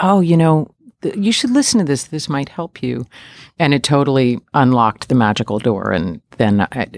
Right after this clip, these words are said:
it all came clear to me. And I was able to begin to make this, this thing. And then, so now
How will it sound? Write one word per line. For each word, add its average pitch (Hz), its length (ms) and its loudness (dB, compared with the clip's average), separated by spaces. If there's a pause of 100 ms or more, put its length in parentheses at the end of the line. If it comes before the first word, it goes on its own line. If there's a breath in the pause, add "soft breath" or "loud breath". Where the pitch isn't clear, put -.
it 127 160 2
all 104 300 0
came 113 280 -2
clear 113 300 -2
to 101 80 -4
me. 92 300 -6 (800)
And 123 100 4
I 120 60 2
was 110 140 -2
able 107 220 0
to - 140 -10
begin 110 320 0
to - 120 -6
make 104 300 -4
this, - 400 -6 (480 loud breath)
this 139 180 0
thing. 226 320 0
And 165 160 2
then, 175 320 2
so 123 460 0
now 139 340 -2